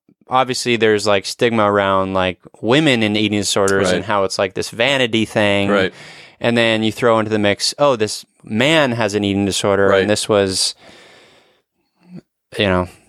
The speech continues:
Speaker 1: fifteen, you know,
Speaker 2: Yeah.
Speaker 1: sixteen years ago, you
Speaker 2: Yeah.
Speaker 1: know, so, like, I, I, I get that, but I, I think, I think my point is that when it comes to eating disorders, we just need to be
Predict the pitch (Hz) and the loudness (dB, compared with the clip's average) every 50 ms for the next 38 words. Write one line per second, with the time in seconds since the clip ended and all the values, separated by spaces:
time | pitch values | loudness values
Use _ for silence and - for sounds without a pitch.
0 | _ _ - 131 120 - - 127 117 110 113 - - 123 110 98 101 95 95 92 | _ _ -2 -2 0 0 0 0 2 2 2 0 -2 -2 0 2 2 2 2 0
1 | 92 - _ _ _ _ _ _ _ _ _ _ _ _ _ _ _ _ _ _ | -2 -8 _ _ _ _ _ _ _ _ _ _ _ _ _ _ _ _ _ _
2 | _ _ - - 139 135 - - 127 117 113 123 143 156 147 131 120 107 110 101 | _ _ -4 -2 -2 -2 -2 -2 -2 0 2 2 2 2 0 0 0 2 2 4
3 | 101 98 98 98 98 101 _ _ _ _ _ _ _ _ _ _ - 107 123 117 | 4 4 4 2 0 -2 _ _ _ _ _ _ _ _ _ _ -6 -2 0 0
4 | 107 107 107 - - 120 110 107 104 104 107 - - 147 151 147 113 117 120 - | 2 0 -2 0 0 2 2 4 4 2 0 0 -2 0 0 0 -2 -4 -8 -10
5 | - - 139 147 139 - 135 131 120 139 143 147 _ - 123 107 101 101 - - | -8 -2 -2 -2 -2 -2 -4 -2 0 0 -2 -2 _ -2 0 0 0 -2 -4 -2
6 | - 113 107 107 110 113 - - 117 120 - - 156 147 139 135 - - - _ | -2 0 2 2 0 0 0 -2 -4 -4 0 0 0 0 0 -2 -8 -18 -20 _
7 | _ _ _ _ _ _ _ _ _ _ _ _ _ 135 143 170 175 165 143 127 | _ _ _ _ _ _ _ _ _ _ _ _ _ -2 0 2 2 2 0 0
8 | - - - 147 143 139 - - 120 110 107 110 110 107 101 101 98 98 - _ | -2 -2 -2 0 0 0 -2 -2 -2 -2 0 0 0 0 2 0 0 -2 -4 _
9 | _ _ _ _ _ _ _ _ _ _ _ _ _ _ _ _ - 120 127 123 | _ _ _ _ _ _ _ _ _ _ _ _ _ _ _ _ -4 -2 0 0
10 | 123 - - - - 131 135 139 143 139 - - - - - 123 120 123 120 117 | -2 -4 -6 -4 0 0 2 2 0 -2 -2 -4 -4 -2 0 0 2 2 2 2
11 | 110 104 - - 113 104 98 98 95 95 95 95 92 - - - - _ _ _ | 2 0 0 0 0 0 2 2 2 2 2 0 0 -2 -6 -8 -8 _ _ _
12 | _ _ _ _ _ _ _ _ _ _ _ _ _ _ _ _ _ - - - | _ _ _ _ _ _ _ _ _ _ _ _ _ _ _ _ _ -20 -20 -20
13 | - - - - 131 135 131 135 135 - - 135 131 127 113 127 110 101 - 117 | -20 -14 -6 -2 -2 0 0 0 -2 0 0 0 0 0 0 -2 -4 -2 0 2
14 | 113 113 110 110 110 107 107 104 101 101 | 2 4 4 2 2 2 2 0 0 -2